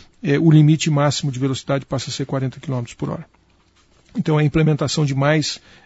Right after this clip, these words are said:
eh, zonas de, de quarenta quilômetros por hora, um grande processo de educação, eh, de trânsito, tanto para o ciclista quanto para o motorista,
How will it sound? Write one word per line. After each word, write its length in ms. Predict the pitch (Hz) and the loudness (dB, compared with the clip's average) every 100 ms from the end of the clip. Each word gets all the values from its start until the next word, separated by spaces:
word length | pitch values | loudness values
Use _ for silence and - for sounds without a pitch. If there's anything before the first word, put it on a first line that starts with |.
| _ | _
eh, 60 | 147 | -6
zonas 480 | 113 147 143 139 113 | 0 2 4 2 -2
de, 220 | 127 127 | -4 -4
de 300 | 180 123 127 | -6 -8 -8
quarenta 380 | - 139 139 127 | -4 -4 -2 -6
quilômetros 360 | 131 131 127 | -6 -6 -8
por 160 | - 143 | -8 -2
hora, 240 | 147 185 - - - - - _ - | -2 -2 -6 -20 -20 -20 -20 _ 8
um 180 | 202 | 8
grande 520 | 165 160 190 220 185 156 | 8 8 10 10 8 2
processo 560 | 151 131 160 151 - | -4 -2 -2 -2 -4
de 160 | 127 165 | 2 4
educação, 800 | 165 151 - 135 - 135 139 165 - _ _ _ _ _ | 4 0 -2 -6 -4 -4 -4 -8 -16 _ _ _ _ _
eh, 200 | 135 131 | -2 -2
de 160 | 123 131 | -4 -4
trânsito, 500 | 139 143 151 - 160 - | 2 2 2 -2 -10 6
tanto 340 | 208 254 - | 8 8 2
para 200 | 170 170 | -4 -2
o 60 | 156 | -2
ciclista 540 | - - 139 120 135 - | -6 -6 -6 -6 -10 2
quanto 380 | 175 196 180 135 | 6 6 4 -6
para 440 | - 151 147 127 - | -4 -2 0 -2 0
o 100 | 170 | 0
motorista, 680 | 143 127 127 120 156 - | 0 -2 -4 -4 -4 -8